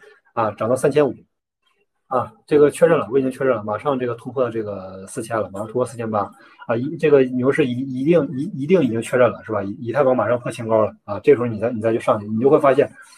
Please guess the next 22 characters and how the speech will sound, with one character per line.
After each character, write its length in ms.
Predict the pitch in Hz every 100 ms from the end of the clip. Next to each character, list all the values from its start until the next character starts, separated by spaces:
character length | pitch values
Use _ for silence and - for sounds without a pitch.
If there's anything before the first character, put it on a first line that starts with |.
| _ - _ -
一 140 | 139
共 280 | 190 214 123
这 160 | 165 160
轮 140 | 143
牛 120 | 123
市 180 | 123 120
突 140 | - 160
破 100 | 156
前 120 | 139
高 120 | 135
之 60 | 135
后 80 |
就， 100 | 135 147
就 140 | 156
翻 160 | 143 131
了 80 |
一 80 | 110
倍， 120 | 117
就 100 | 107
结 120 | 113 127
束 160 | 160
了。 100 | -